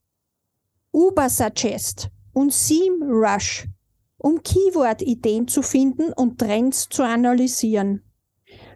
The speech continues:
Als erstes einmal eine Liste aller relevanten und spezifischen Begriffe machen, die mit Ihrem Geschäft oder Produkt in Verbindung stehen.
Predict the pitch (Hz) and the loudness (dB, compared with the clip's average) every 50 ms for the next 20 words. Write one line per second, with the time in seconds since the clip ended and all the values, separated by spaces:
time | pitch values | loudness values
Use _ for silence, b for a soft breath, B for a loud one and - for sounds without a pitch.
0 | B - - 294 311 - - - 254 254 277 339 - - - - 320 320 311 - | B -2 0 0 0 0 0 2 2 2 2 0 0 -2 -2 -2 -2 -2 -2 -2
1 | 285 262 277 277 269 269 277 294 302 - _ _ _ _ _ _ _ _ _ _ | 0 0 2 2 2 2 0 0 -2 -4 _ _ _ _ _ _ _ _ _ _
2 | _ - - 247 247 262 247 240 262 285 311 - - - - - - 220 233 233 | _ -2 0 2 2 4 4 4 4 2 2 0 -2 -2 -2 -2 0 0 0 0
3 | 240 240 247 254 247 233 247 233 226 208 190 233 277 - _ - 311 269 - - | 0 0 2 2 2 2 0 0 0 -2 -2 -2 -4 -4 _ -4 -6 -4 -2 0
4 | 262 254 247 - - - - 254 - - - - 294 311 359 - 330 311 302 - | 0 0 0 0 -2 -2 -2 -2 -2 -2 0 2 2 2 2 2 2 0 0 0
5 | - 302 277 - 311 269 - 254 226 269 220 - - 226 226 208 - - 208 - | -2 -2 0 0 -2 -2 -2 0 0 0 0 0 -2 -2 -2 0 -2 -4 -6 -8
6 | - - 220 214 196 - - - _ _ B B B B B B B B _ _ | -8 -6 -6 -6 -6 -8 -10 -18 _ _ B B B B B B B B _ _
7 | - 302 330 370 403 381 339 269 254 254 240 262 294 339 359 359 349 311 - - | 2 4 4 4 4 4 2 0 0 0 0 0 2 2 2 2 0 -2 -2 -4
8 | 214 - - - - 233 254 311 - - - - - 240 226 - 208 202 - 220 | -4 -4 -4 -2 -2 -2 -2 -2 -4 -8 -6 -2 -2 0 0 0 0 2 2 0
9 | 226 - - 277 294 277 - - - - 254 247 247 - 262 - - 233 240 262 | 0 0 0 0 0 0 -2 -8 -6 -2 -2 -2 0 -2 -2 -2 0 0 0 2
10 | 254 240 214 208 - - - - 196 190 190 190 - - | 2 0 -2 -2 -4 -6 -4 -2 -2 -2 -2 -4 -6 -8